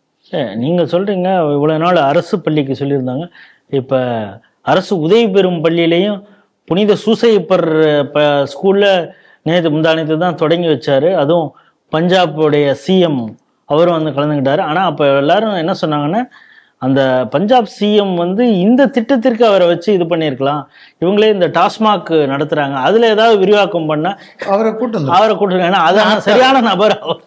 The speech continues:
Speaker 2: இன்னும் ஆப்டா இருக்கும், ரொம்ப மிக பொருத்தமா இருந்திருக்கும்.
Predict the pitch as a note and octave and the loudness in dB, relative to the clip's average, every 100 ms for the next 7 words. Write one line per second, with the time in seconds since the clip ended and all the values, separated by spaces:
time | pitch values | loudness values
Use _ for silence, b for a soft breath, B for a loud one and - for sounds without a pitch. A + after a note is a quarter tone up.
0 | - - G3 F#3 G3+ G#3 A3 C#3 A2 _ | -18 -6 -2 0 0 0 0 0 -6 _
1 | _ _ - E3 F#3 D3 - _ _ D#3 | _ _ -10 -4 -2 -2 -8 _ _ -4
2 | F#3+ F#3+ G#3 G3+ G#3+ G3+ D3+ C3 A2+ C#3+ | -4 -4 -6 -4 -4 -4 -4 -8 -8 -6
3 | A3+ | -6